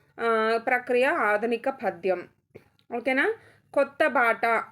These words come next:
అనే లెసన్ వచ్చేసి పాకాల యశోదారెడ్డి గారు. పాకలో కొత్త, కొత్త రోడ్డు వేశారని గుర్తుంచుకోండి, ఓకేనా? సామాజిక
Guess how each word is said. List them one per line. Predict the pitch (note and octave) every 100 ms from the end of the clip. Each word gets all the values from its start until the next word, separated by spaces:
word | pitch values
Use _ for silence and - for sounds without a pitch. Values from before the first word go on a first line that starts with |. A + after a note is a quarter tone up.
| -
అనే | A3 A3
లెసన్ | G#3+ G#3+ A3 G#3
వచ్చేసి | G3+ G#3 G3+ D4
పాకాల | C4+ A#3+ B3 B3 A#3+
యశోదారెడ్డి | A3 G3+ A3 G#3+ G#3 G#3 F#3+ F#3+
గారు. | F#3+ G3+ F4 B4+ - - - - _
పాకలో | C4+ C4+ C4 C#4 C#4 D#4+ D4+ D#3+
కొత్త, | C4 A#3 - B3+ A#3+ A#3 A3+
కొత్త | C4 B3
రోడ్డు | B3 A#3 A#3 A3+
వేశారని | A3+ A3+ A3+ A3 A#3
గుర్తుంచుకోండి, | A3+ G3+ G#3 G#3 - G3+ F#3+ F#3+ -
ఓకేనా? | A#3+ C4 E4+ A4 - - -
సామాజిక | - B3+ B3 B3 A#3+